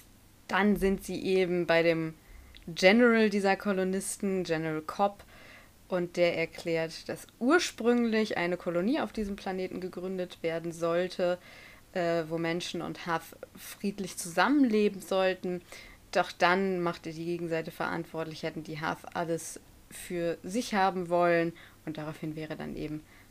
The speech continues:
ein Krieg ausgebrochen. Die anderen haben zurückgeschlagen, äh, und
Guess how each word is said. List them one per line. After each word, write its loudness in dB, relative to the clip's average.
ein -8
Krieg -4
ausgebrochen. -4
Die -6
anderen -6
haben -10
zurückgeschlagen, -8
äh, -2
und -4